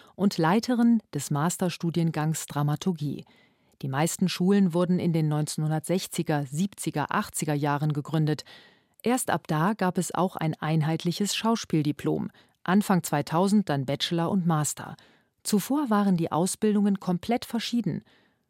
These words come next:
Woher kommt es, dass das Theater so spät akademisiert wurde? Das hat geschichtliche Gründe.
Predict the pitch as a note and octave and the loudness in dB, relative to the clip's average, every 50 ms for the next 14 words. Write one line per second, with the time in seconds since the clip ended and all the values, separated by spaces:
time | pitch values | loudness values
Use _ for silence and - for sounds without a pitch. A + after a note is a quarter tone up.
0 | _ _ _ _ E3 F3+ F#3+ G#3 A3 - - D4+ E4 D#4+ - F#3+ D3+ C3+ - - | _ _ _ _ 0 2 2 2 0 -2 -2 -2 -2 0 0 -2 -2 -2 -4 -6
1 | - D3+ D3 - D#3+ D3 - - E3+ - - D3 E3+ G3+ - A3 F#3+ D#3+ E3 D3 | -6 -6 -4 -4 -4 -4 -4 -6 -6 -4 -2 -2 -2 -2 -2 -2 -2 -2 -2 -4
2 | - - - D#3+ E3+ G3 - - - - D#3 - F3 D#3 F#3 F#3 G3 G#3+ G3+ - | -4 -4 -2 0 0 0 -2 -6 -8 -8 -4 -4 -2 0 2 4 4 4 4 2
3 | C4+ C#4+ C#4 - - D#3 C#3 C#3 D3 C#3 C#3 - - - _ _ _ - G3 A3+ | 0 0 0 0 0 0 0 0 0 -2 -4 -6 -10 -20 _ _ _ -4 -2 -2
4 | - - C4+ C4 - - C#4 B3+ - C#4 C4 - - - D#3 - - D3 - - | 0 -2 -4 -4 -4 -4 -4 -2 -2 -2 -2 -2 -2 -4 -2 -2 -2 -2 -2 0
5 | D3 C#3+ C#3+ D3 C3 C#3+ | 0 0 0 -2 -4 -4